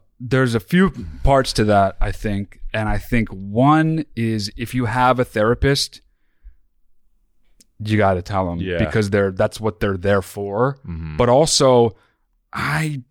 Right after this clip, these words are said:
Speaker 1: I'm no fucking expert, but I do truly believe that weed is not a gateway
Speaker 2: Wow.
Speaker 1: to other drugs that are gonna kill you. That's my
Speaker 2: That's a hot
Speaker 1: opinion.
Speaker 2: take,
Speaker 1: I'm not
Speaker 2: yeah. I'm not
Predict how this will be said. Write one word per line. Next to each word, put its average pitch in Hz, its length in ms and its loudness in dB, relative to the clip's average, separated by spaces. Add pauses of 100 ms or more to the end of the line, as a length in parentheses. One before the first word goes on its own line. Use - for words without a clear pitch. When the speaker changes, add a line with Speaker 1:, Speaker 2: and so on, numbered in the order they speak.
(120)
Speaker 1:
I'm 175 220 4
no 196 140 6
fucking 151 440 -2
expert, 160 580 -2 (720)
but 120 320 2 (460)
I 123 120 0
do 143 400 0
truly 147 580 0
believe 107 580 -4
that 101 180 -4 (240)
weed 113 640 0
is 107 160 -8
not 104 420 0
a 110 80 -6
gateway 92 600 -6 (220)
Speaker 2:
Wow. 92 300 2
Speaker 1:
to 80 200 0
other 107 220 0
drugs 98 320 -4
that 101 80 -2
are 95 60 -4
gonna 92 180 -8
kill 104 200 -4
you. 98 120 -2
That's 139 260 -2
my 143 240 4
Speaker 2:
That's 104 180 0
a - 40 4
hot - 80 2
Speaker 1:
opinion. 160 280 2
Speaker 2:
take, 98 120 -2
Speaker 1:
I'm 131 140 2
not 143 160 4
Speaker 2:
yeah. 85 60 2
I'm - 20 -4
not 78 80 -12